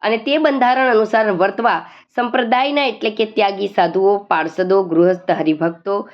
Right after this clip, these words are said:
ભાઈઓ બહેનો તમામ બંધાયેલા છે. વિશ્વના ફલક પર શ્રી સ્વામિનારાયણ ભગવાનના આશ્રિતો દ્વારા વિવિધ ધાર્મિક સામાજિક પ્રવૃત્તિઓ થાય છે.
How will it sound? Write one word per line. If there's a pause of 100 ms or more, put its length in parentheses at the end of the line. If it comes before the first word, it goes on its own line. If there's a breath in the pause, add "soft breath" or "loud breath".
(360 loud breath)
ભાઈઓ
બહેનો
તમામ
બંધાયેલા
છે. (580)
વિશ્વના
ફલક
પર
શ્રી
સ્વામિનારાયણ
ભગવાનના
આશ્રિતો
દ્વારા (380)
વિવિધ
ધાર્મિક
સામાજિક
પ્રવૃત્તિઓ
થાય
છે.